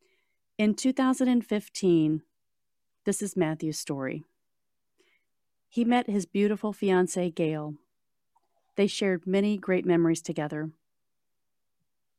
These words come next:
And in two thousand eighteen, Gail was diagnosed with breast cancer, which became terminal. And she subsequently passed away in April, just this year of twenty twenty.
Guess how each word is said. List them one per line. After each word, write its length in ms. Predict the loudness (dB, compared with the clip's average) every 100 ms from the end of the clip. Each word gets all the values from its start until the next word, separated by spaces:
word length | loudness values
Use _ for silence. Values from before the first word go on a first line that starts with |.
| _ _ -2
And 140 | 0
in 100 | 0
two 200 | 0 -4
thousand 440 | -2 -4 -2 -4 -2
eighteen, 680 | -4 -6 -4 -2 -2 -6 -10 _ _ _ _
Gail 200 | 2 2
was 140 | 2 -2
diagnosed 580 | -2 -2 0 0 -2
with 140 | -6 -6
breast 300 | -4 -4 -6
cancer, 480 | -6 -6 -8 -12 -14 _ _ _ _ _ _
which 280 | -2 -2 -6
became 320 | -4 0 0
terminal. 540 | 0 -2 0 -2 -6 -12 _ _ _ _ _ _ _ _ _ _ _ _ _ _ _ 0
And 200 | 0 2
she 120 | -2
subsequently 640 | 0 -2 -2 -2 0 2
passed 360 | 0 -2 -2 -4
away 440 | -2 -2 -2 -4 -8 0
in 180 | 0 2
April, 500 | 0 -2 -4 -6 -6 -14 _ _ _ _ -4
just 440 | -4 -2 -6 -6
this 260 | -4 -4 -6
year 160 | -6
of 120 | -6
twenty 260 | -2 0 0
twenty. 380 | 0 -4 -4